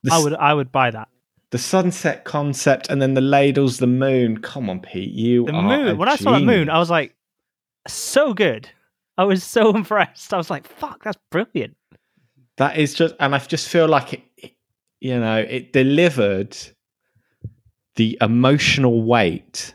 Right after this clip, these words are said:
Speaker 1: that you want from
Speaker 2: Yeah.
Speaker 1: a finale piece.
Speaker 2: Yeah. I was like, <gasps> "Oh,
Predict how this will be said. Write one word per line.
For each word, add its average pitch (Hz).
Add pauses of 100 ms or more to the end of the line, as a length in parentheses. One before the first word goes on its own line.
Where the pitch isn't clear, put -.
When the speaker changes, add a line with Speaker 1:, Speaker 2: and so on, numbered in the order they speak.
(160)
Speaker 1:
that -
you 98
want 101
from -
Speaker 2:
Yeah. 92
Speaker 1:
a 90
finale 87 (160)
piece. -
Speaker 2:
Yeah. 139 (560)
I 160
was 135
like, 127
<gasps> -
"Oh, 226